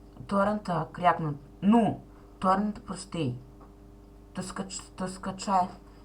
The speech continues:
Якщо не маєте торрента, скачайте його. Бо іншим, бо по-іншому воно не скачається. Так, скачуємо. Ну, як я його скачав вже.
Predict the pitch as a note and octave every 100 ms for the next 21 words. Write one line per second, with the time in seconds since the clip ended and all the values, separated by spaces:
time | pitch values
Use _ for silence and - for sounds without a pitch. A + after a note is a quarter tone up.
0 | E3 - G#3+ G#3 G#3 G3 G#3 G#3+ G3+ -
1 | F#3+ - G3 E3 - C#3 C#3 B2 - -
2 | - - - - - - - - - -
3 | - - - - - - - - - -
4 | - - - - - - - D3 F3+ G3
5 | G#3+ A3 G#3 F3+ - D3+ E3 - G3 G#3+
6 | G#3 G3 F#3+ F#3+ F#3 - G3+ - E3+ D3
7 | D3 A#2 - - - - - - - -
8 | - D3 C3 - - - - E3+ - -
9 | G3 F#3 G3+ A#3+ - - - - - -
10 | - - - - - - - - - -
11 | - - - - - - - - F#3 F#3+
12 | G3 F3+ F3+ - - F3+ F#3 F#3+ G3+ A3